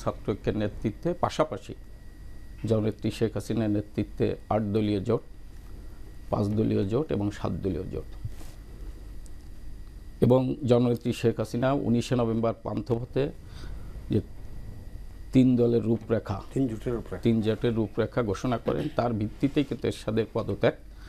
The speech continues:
Speaker 1: পথ বাতলিয়ে দেন উনি।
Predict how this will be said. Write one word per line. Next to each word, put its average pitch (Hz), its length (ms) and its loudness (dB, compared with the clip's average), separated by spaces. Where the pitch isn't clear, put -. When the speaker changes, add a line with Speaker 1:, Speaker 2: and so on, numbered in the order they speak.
Speaker 1:
পথ 143 220 12
বাতলিয়ে 117 400 2
দেন 101 220 0
উনি। 90 180 -2